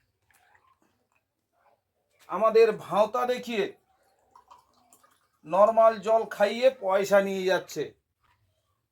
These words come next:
চলুন আমরা এটাও একটু দেখে নিই।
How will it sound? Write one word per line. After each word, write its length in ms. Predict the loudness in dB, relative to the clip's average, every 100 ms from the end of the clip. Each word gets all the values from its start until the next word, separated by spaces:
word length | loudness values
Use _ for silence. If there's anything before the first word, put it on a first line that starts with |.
| 2
চলুন 260 | 4 4 -2 -10 _ _ _ _ _
আমরা 200 | -4 2 4 4
এটাও 220 | 6 6 4
একটু 140 | 0 -4
দেখে 220 | -2 -2 -4
নিই। 140 | -8